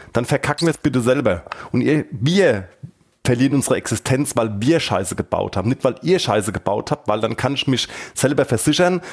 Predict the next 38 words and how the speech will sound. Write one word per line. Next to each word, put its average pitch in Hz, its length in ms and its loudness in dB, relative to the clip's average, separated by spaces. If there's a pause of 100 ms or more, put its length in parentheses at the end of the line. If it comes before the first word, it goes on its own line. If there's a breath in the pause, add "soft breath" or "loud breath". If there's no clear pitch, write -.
(120)
oder 120 180 2
kann 131 240 0
meinen“, 117 540 2 (420 loud breath)
also 110 160 0 (340)
bring, 127 340 0
sagen 139 200 2
wir's 160 140 0
mal 147 100 0
konkret, 143 380 2
wenn 123 80 2
ich's 143 100 -2
beim 151 160 -2
Kunden 165 300 0
verkacke 120 580 0 (500 loud breath)
und 120 140 2
der 139 80 2
verklagt - 600 0
mich, 92 260 0 (500 soft breath)
dann 113 160 0
ist 123 140 0
der 127 80 2
Kunde 131 260 2
nicht 123 160 4
der 110 80 4
Blöde. 107 480 2 (460 loud breath)
Weil 110 180 2
ich - 120 0
hab 131 120 -2
eine 127 120 2
G 117 160 2
M 110 100 0
B 98 120 -2
H, 135 180 2
da 170 100 0
gibt's 147 200 -4
ein 156 40 0
bisschen 139 240 0
Geld 127 300 0